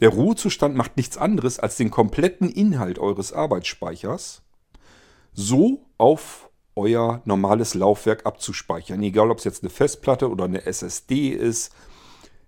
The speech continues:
Der Inhalt des Arbeitsspeichers eins zu eins, Block für Block, wird so auf die Platte geschrieben. Und wenn das fertig ist, wenn das erledigt ist, und das geht ratzfatz, das sind ja nur immer so ein paar Gigabyte unser Arbeitsspeicher, hat ja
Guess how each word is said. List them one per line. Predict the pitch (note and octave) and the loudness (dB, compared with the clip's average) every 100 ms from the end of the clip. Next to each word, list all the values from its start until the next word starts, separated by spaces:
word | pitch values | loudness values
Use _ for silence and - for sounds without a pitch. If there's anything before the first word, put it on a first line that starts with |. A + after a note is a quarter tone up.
| _ | _
Der | - - | 0 4
Inhalt | F3+ B3+ F#3 F3 - - | 4 6 6 4 0 -4
des | C3+ B2+ | -2 0
Arbeitsspeichers | B2 A#2+ - A#2+ A2+ A2 - | 2 2 2 -2 0 -2 -4
eins | - E3 - - | -2 0 0 -2
zu | - | -2
eins, | G#2 B2 - | 0 0 -2
Block | A#2+ D3 F#3 | 2 2 2
für | - F3 | -2 -2
Block, | A2+ G#2 - | 2 -2 -2
wird | G#2+ F#2 | -8 -4
so | - C3+ C#3+ | 0 0 2
auf | A#2+ | -2
die | - B2+ C3 C3+ _ - | -4 -6 -6 -10 _ -2
Platte | G2+ - F2 | -2 -2 -8
geschrieben. | D#2 - F2+ E2 D#2+ - _ _ _ _ - - - _ _ _ _ - | -10 -8 -10 -10 -12 -18 _ _ _ _ -20 -20 -20 _ _ _ _ -2
Und | A2 G#2 - - - - | 0 0 -6 -14 -14 2
wenn | A#2 | 4
das | G#2+ - - - - _ | 6 2 -6 -18 -20 _
fertig | - - B2 A#2+ F#3 G3+ | -14 4 6 6 0 -6
ist, | F#3 | -4
wenn | A2 | -4
das | F#2+ | 0
erledigt | G#2 F#2 G2 C3 D#3 | 0 0 0 -2 -6
ist, | D3 | -4
und | A2+ | -2
das | G2 - | -2 -2
geht | F#2+ - | -4 -6
ratzfatz, | F#2 - - C#3+ - | -8 -10 0 0 0
das | F#2+ | -8
sind | B2+ B2+ | -6 -2
ja | G#2+ | -2
nur | G2+ G#2+ | 2 2
immer | G#2 G2 | 2 -2
so | F2+ F#2+ | -2 -4
ein | |
paar | - F#2 | -2 -6
Gigabyte | F2 F#2 F#2 F2 F2+ G2 | -6 -8 -8 -4 -4 -6
unser | F2+ F#2 | -8 -6
Arbeitsspeicher, | F2+ F2 D#2+ - F#2 F2+ F2 | -6 -8 -10 -10 -10 -8 -8
hat | A2+ - | -4 4
ja | G#2 | 4